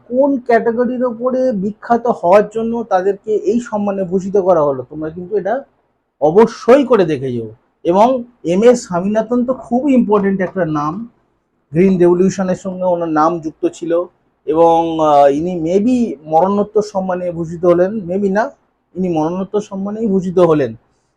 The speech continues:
তো এই পাঁচজনের তোমরা ডিটেলস কিন্তু দেখে যেও যে এরা কোন ফিল্ডের সঙ্গে, এদের নাম কিন্তু ইম্পর্টেন্ট। ন্যাশনাল ট্রাইবাল ফেস্টিভ্যাল দু হাজার চব্বিশ। পিএসসি না আজকাল এই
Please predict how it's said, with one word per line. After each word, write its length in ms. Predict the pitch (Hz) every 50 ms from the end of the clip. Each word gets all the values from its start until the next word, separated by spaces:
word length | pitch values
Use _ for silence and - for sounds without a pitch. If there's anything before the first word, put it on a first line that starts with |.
| _ _ _ -
তো 220 | 190 185 - - -
এই 220 | 190 233 262 240 247
পাঁচজনের 760 | - 190 170 160 156 151 156 196 214 208 180 175 220 247 240 - _ _ -
তোমরা 220 | 180 190 202 202 196
ডিটেলস 560 | 165 139 151 160 165 160 214 226 220 226 -
কিন্তু 280 | - 214 208 185 202
দেখে 340 | 185 143 160 151 - 151 135
যেও 240 | 120 120 117 113 113 113
যে 180 | 135 147 156 160
এরা 160 | 160 180 208
কোন 480 | 208 - _ - 180 220 254 269 240 247
ফিল্ডের 420 | - 214 214 190 208 214 214 202
সঙ্গে, 320 | 208 - 202 196 196 190
এদের 200 | 175 175 180 175
নাম 340 | 160 147 139 143 151 170 151 -
কিন্তু 240 | 175 180 175 220 226
ইম্পর্টেন্ট। 520 | 202 160 127 131 127 120 110 113 110 107 _ _ _ _ _ _ _ _ _ _ _ _ _ _ _ _ _ _ _ -
ন্যাশনাল 560 | 165 180 196 202 - - 254 254 254 254 254
ট্রাইবাল 580 | 247 - - 185 175 175 185 185 196 208 208 202
ফেস্টিভ্যাল 580 | - - 180 170 170 - 180 175 180 180 170 160
দু 100 | 156 151
হাজার 180 | 143 143 135 139 -
চব্বিশ। 600 | - 135 123 120 117 117 110 - - - - - _ _ _ _ _ _ _ _ -
পিএসসি 340 | 185 208 214 208 - 247
না 120 | 233 233 202
আজকাল 500 | 143 123 123 - - - - 180 180 185
এই 180 | 175 185 180